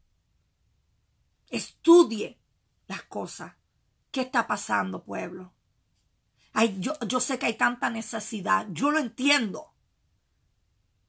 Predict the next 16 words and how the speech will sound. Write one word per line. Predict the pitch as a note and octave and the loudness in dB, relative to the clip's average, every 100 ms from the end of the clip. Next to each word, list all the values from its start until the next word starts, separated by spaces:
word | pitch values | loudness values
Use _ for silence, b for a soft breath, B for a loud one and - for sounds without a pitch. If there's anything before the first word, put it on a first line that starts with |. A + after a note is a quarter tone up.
| _ _ | _ _
Hay | B3 B3+ | 0 0
tanta | - B3+ C#4 A#3+ | 4 6 6 4
necesidad. | G#3+ G#3+ A3+ A3+ G#3+ - G3+ _ _ _ _ _ _ - | -2 -4 -6 -6 -4 -4 -4 _ _ _ _ _ _ -2
Pero, | C#4 A#3+ A3+ A3+ | 4 4 4 0
eh, | G#3 | -4
pero | - A3 | -2 -2
están | G#3 A#3+ A3+ | -2 -4 -2
mal. | B3 C4 C#4 G3+ F3 _ _ _ _ _ _ _ _ | 0 0 0 -2 -6 _ _ _ _ _ _ _ _
Están | A3+ C#4+ C4 | -4 2 2
corriendo | - C4 C#4+ D4 D4+ - | 2 -2 -2 -2 0 0
para | A#3 | 0
donde | A3 G#3+ | -2 -4
no | G#3+ A#3+ | -6 -6
tienen | C#4 D4+ - | -6 -6 -6
que | C4 | -8
correr. | A#3 F3+ F#3 B3+ D4+ G#3+ | -6 -6 -2 2 2 0